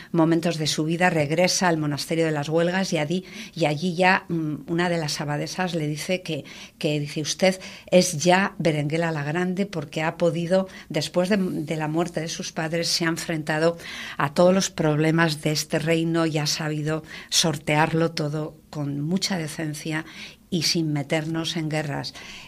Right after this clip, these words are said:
Y al final es muy bonita la novela porque, eh, eh, Berenguela está ya en su celda, ya casi muriendo,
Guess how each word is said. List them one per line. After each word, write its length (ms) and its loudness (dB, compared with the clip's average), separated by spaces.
Y 140 0
al 140 6
final 520 0
es 140 -4
muy 160 0
bonita 380 -2
la 100 0
novela 420 -2
porque, 540 0
eh, 220 -4
eh, 340 -2
Berenguela 420 0
está 240 -4
ya 160 -2
en 60 0
su 180 -2
celda, 460 0
ya 340 -4
casi 280 -2
muriendo, 540 2